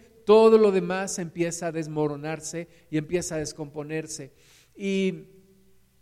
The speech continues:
no de en balde vemos hoy en día que hay tantos problemas sociales,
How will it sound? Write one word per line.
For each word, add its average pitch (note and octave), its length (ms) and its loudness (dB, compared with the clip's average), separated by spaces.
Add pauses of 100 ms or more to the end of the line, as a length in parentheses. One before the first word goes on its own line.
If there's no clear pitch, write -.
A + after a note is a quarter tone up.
(680)
no G3 340 0
de A#3 200 4
en G#3+ 160 -2
balde G#3+ 480 -2
vemos F#3 440 -4
hoy F#3+ 160 -4
en F3+ 120 -8
día A3 360 -4
que F3 340 -6
hay F3 160 -4
tantos G#3 500 -6
problemas F#3 480 -4
sociales, E3 720 -10